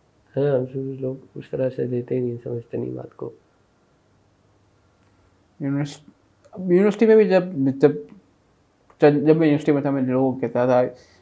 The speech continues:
Speaker 2: یا کچھ لوگ اور بھی کہتے ہوں گے، تو ایک، ایک بڑا آرگیومنٹ، ایک تو کول کا آتا ہے، ایک آتا ہے کہ یار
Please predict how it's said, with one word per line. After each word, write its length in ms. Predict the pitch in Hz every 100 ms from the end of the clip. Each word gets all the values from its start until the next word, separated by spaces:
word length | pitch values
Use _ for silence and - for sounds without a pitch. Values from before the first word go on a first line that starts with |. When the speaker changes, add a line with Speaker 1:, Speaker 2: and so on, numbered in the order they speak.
| _ _ _ - 165
Speaker 2:
یا 120 | 170
کچھ 200 | 160 170
لوگ 180 | 170 160
اور 140 | 156 156
بھی 140 | 156
کہتے 220 | 151 143
ہوں 120 | 147
گے، 60 | 156
تو 220 | 156 160
ایک، 260 | 151 156 - -
ایک 220 | 151 151
بڑا 140 | 156
آرگیومنٹ، 440 | 156 143 151 156 156 -
ایک 140 | 156 151
تو 80 |
کول 300 | 156 151 156
کا 100 | 160
آتا 160 | 156 151
ہے، 60 | 151
ایک 80 |
آتا 220 | 151 151 170
ہے 100 | 156
کہ 40 |
یار 160 | 151